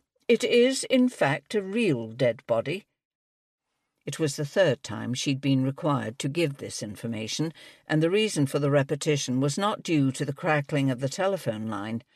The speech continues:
"My name is Missus Bright. I'm Missus Mallowan's housekeeper here at Mallowan Hall." "Mallowan Hall? Do you mean the place where that detective book lady lives at?"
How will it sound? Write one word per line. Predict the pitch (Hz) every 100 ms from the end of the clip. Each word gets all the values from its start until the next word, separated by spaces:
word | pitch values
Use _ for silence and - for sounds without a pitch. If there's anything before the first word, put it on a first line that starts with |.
| _ _ _ _ _ _ _ _ _ _ -
"My | 220 240
name | 240 202 196 247
is | 233
Missus | 247 247 277 262
Bright. | - 277 117 - - _ _ -
I'm | 202 220
Missus | 269 - 381
Mallowan's | 254 247 220 185 165 175 - -
housekeeper | 180 151 - 147 123 147
here | 156 196 185
at | 175 -
Mallowan | 185 180 190 196 202
Hall." | 185 131 117 127 _ _ _ _ _ _ _ _ _ _
"Mallowan | 113 117 123 151 214 262 269
Hall? | 233 151 139 190 254 - _ _ _ _ _
Do | 170
you |
mean | 165 196 240
the | 254
place | - 233 240 240
where | 208 220 226
that | 220 247 -
detective | 269 339 240 - 156 135 -
book | 127 -
lady | 139 135 131 139 139
lives | 143 156 156
at?" | 170 208 -